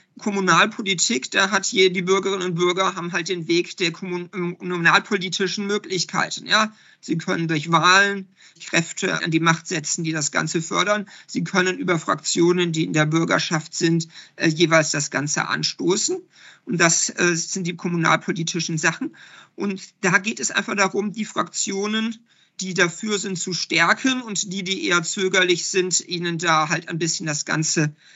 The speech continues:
klar zu machen. Wobei ich ein klein bisschen davor warne, das zu sehr polarisierend zu sehen. In den Kommunen, wo es bisher am besten funktioniert hat in der Radverkehrsförderung, haben wir häufig gesehen,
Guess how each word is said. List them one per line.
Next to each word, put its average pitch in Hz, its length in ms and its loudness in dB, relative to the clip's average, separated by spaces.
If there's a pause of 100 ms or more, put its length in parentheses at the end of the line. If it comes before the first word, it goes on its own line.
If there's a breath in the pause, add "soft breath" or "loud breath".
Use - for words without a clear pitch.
(120)
klar 165 180 0
zu 175 120 -2
machen. 202 340 2 (220 loud breath)
Wobei 185 280 4
ich - 200 -4
ein 226 80 -2
klein 220 340 -2
bisschen 277 280 2
davor 220 380 0
warne, 220 300 4
das 214 360 -4
zu 285 160 -2
sehr 240 180 2
polarisierend 226 880 -4
zu 202 180 -6
sehen. 147 480 -2 (640 loud breath)
In 214 100 -4
den 226 120 -2
Kommunen, 240 480 -2
wo 240 40 0
es 220 120 0
bisher 214 360 0
am 170 140 -4
besten 277 420 -2
funktioniert 214 520 -2
hat - 120 -4
in 208 60 -8
der 196 140 2
Radverkehrsförderung, 120 880 -2
haben 107 100 -4
wir 110 160 -2
häufig 120 380 -4
gesehen, 196 480 0